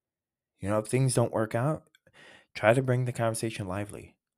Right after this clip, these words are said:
Talk about the girl, uh, number one. Have the conversation keep going. Not, don't have dull moments. Don't have, like, dry moments in the conversations.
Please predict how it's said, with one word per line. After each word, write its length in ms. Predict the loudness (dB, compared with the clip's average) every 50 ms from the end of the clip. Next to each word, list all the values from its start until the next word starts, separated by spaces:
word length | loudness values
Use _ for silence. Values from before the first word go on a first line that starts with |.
| _ _ _ _ _ _ _ _ _ -8
Talk 280 | 0 2 2 2 2
about 300 | 0 -2 0 0 0 0
the 80 | -2 -4
girl, 400 | -6 -4 -6 -6 -6 -8 -12 -14 _ _ _ _ _ _ _ -20 -20 -18 -14
uh, 60 | -12
number 280 | -10 -10 -8 -6 -6 -6
one. 300 | -6 -8 -10 -12 -14 -16 _ _ _ _ _ _ _ _ _ _ _ _ _ _ -20 -20 -20 -16 _
Have 160 | 0 0 4
the 60 | 4 4
conversation 680 | 6 6 6 6 6 6 6 6 6 4 2 0 0
keep 220 | 0 -4 -4 -2
going. 340 | 0 0 0 0 -2 -4 -6
Not, 280 | -6 -4 -4 -4 -4 -8 _ -20 -12
don't 260 | -4 0 0 0 2
have 240 | 2 0 0 0 2
dull 180 | 2 4 4
moments. 320 | 4 2 0 0 -2 -4 -2
Don't 140 | -2 -2 -2
have, 260 | -2 -4 -4 -4 -4
like, 360 | -4 -4 -4 -4 -8 -16 -20 _ _ _ _ -10
dry 280 | -4 -2 2 2 4 2
moments 340 | 2 2 0 -2 -2 -6 -6
in 80 | -8
the 60 | -8
conversations. 960 | -6 -4 -4 -4 -6 -6 -2 0 0 0 0 -2 -6 -10 -12 -16 -18 -18 -18